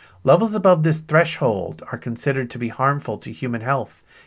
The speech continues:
and high levels of ozone are known to cause respiratory distress and be responsible for an estimated five thousand premature deaths in the U S per year,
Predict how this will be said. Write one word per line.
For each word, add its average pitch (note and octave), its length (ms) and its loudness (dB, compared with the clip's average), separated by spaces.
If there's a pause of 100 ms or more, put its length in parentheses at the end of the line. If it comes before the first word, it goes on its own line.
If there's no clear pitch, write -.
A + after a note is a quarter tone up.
(140)
and G#2+ 140 -10
high C#3 240 2
levels C#3 380 0
of B2+ 100 0
ozone C#3 520 2
are A2+ 200 -2
known A#2 540 0 (340)
to - 80 -10
cause B2 440 0
respiratory B2 840 -4 (240)
distress - 880 0 (440)
and D3+ 380 0
be A#2+ 100 0
responsible B2+ 800 -4 (300)
for B2 160 -2
an A#2 160 -4
estimated D3 760 -2
five C#3 460 0
thousand C#3 460 -4
premature C3+ 500 -4
deaths B2 520 -2
in C#3+ 180 -6
the C#3 100 -4
U C#3+ 180 0
S G2+ 340 -2 (340)
per A2 120 -8
year, G#2+ 460 -4